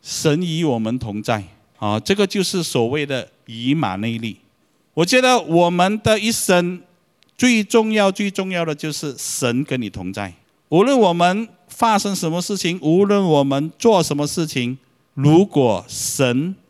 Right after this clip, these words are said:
是跟你同在的，那你是没有什么你应该要担心的，因为他是以马内利的神。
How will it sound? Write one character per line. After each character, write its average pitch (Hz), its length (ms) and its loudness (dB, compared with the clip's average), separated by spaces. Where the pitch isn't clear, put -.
是 - 200 -4
跟 147 220 -2
你 113 100 -2
同 110 320 -4
在 127 280 -2
的， 87 160 -16
那 147 160 2
你 110 220 0
是 143 300 -4
没 113 360 0
有 110 140 -2
什 101 220 -8
么 110 220 -4
你 107 280 0
应 147 180 -2
该 117 220 -6
要 117 280 -6
担 110 240 -8
心 104 300 -10
的， - 160 -18
因 120 180 -2
为 117 300 -2
他 120 220 -6
是 131 400 -6
以 117 400 -2
马 98 300 0
内 127 220 -2
利 123 160 -6
的 98 120 -8
神。 82 280 -12